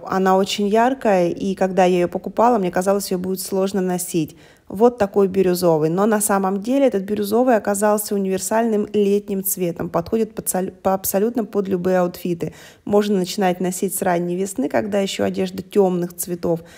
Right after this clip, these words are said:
и продолжать носить, э, в разгар лета, когда одежда белая, бирюзовый с белым смотрится очень красиво. Вот такие сумки, точнее, вот такая форм-, форма очень популярна в Италии. Эту сумку можно носить как в руке,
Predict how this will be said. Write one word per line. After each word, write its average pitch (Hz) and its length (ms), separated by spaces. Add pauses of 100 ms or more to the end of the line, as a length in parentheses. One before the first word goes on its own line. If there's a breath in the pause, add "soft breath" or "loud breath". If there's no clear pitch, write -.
(200 loud breath)
и 131 80
продолжать 190 480
носить, 208 680
э, 170 180
в 170 60
разгар 180 400
лета, 196 240
когда 180 260
одежда 175 400
белая, 190 400
бирюзовый 175 400
с 165 80
белым 170 280
смотрится 165 340
очень - 180
красиво. 165 540 (420 loud breath)
Вот 262 240
такие 262 320
сумки, 277 320
точнее, 208 320
вот 190 140
такая 196 320
форм-, 208 440 (180)
форма 220 460
очень 202 300
популярна 180 560
в 175 80
Италии. 160 340
Эту 165 140
сумку 208 300
можно 185 260
носить 175 420
как 170 280
в 180 40
руке, 247 420